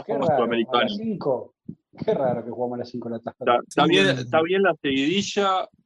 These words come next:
Speaker 2: complica un poco a Peñarol de cara a lo que se puede venir. Eh, ya de por sí con Deportivo Maldonado Arias puede armar un equipo para lo que es el martes, porque, o sea, tiene pocas horas de planificación, o sea, tiene que buscar ese equipo para jugar lo que es, eh, para mí, el partido del año, o sea, es definitorio.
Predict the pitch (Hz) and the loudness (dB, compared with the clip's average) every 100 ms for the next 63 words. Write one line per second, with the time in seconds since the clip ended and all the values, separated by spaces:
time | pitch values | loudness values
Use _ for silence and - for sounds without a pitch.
0 | _ - 123 135 165 156 139 156 147 131 | _ -6 -4 0 0 0 0 -2 -2 -2
1 | 131 135 165 151 131 143 147 135 120 120 | -2 0 0 0 -2 -2 -2 -2 -2 -6
2 | - - 135 131 120 143 180 190 180 - | -8 -2 2 2 0 0 0 0 -4 -10
3 | - - - - 120 117 - - 180 190 | -14 -12 -8 0 2 4 2 0 0 0
4 | 185 151 143 175 165 147 131 135 156 143 | 0 -2 -4 -6 -4 -4 -4 -6 -6 -4
5 | 131 127 143 151 139 143 151 139 147 143 | -4 -2 0 4 6 6 4 2 2 0
6 | 135 139 123 120 127 117 113 117 117 123 | 2 -2 -2 -6 -4 -2 0 -2 -2 -6
7 | 120 123 156 165 175 110 107 107 113 107 | -4 0 2 2 0 -2 -8 -4 -2 -2
8 | - - - 139 147 165 165 170 156 160 | -6 -12 -6 0 2 2 2 2 0 2
9 | 156 135 120 113 117 233 214 175 139 110 | 0 0 -4 -8 -8 -10 -2 0 2 2
10 | 110 110 147 165 147 135 - 156 147 139 | 0 0 2 2 2 0 0 2 2 0
11 | 123 151 165 180 190 190 - - - _ | -2 -4 -2 2 2 0 -6 -8 -8 _
12 | 120 117 - 131 151 185 143 165 175 - | -2 -2 -2 2 2 2 0 -2 -2 -12
13 | _ 120 101 120 120 127 139 180 127 131 | _ -14 -6 -2 -2 -2 -2 -2 -4 -4
14 | 127 127 175 147 110 101 107 127 160 143 | -4 -2 -2 -2 -6 -10 -6 -2 -2 -4
15 | 120 120 170 127 101 | -6 -2 -2 0 -4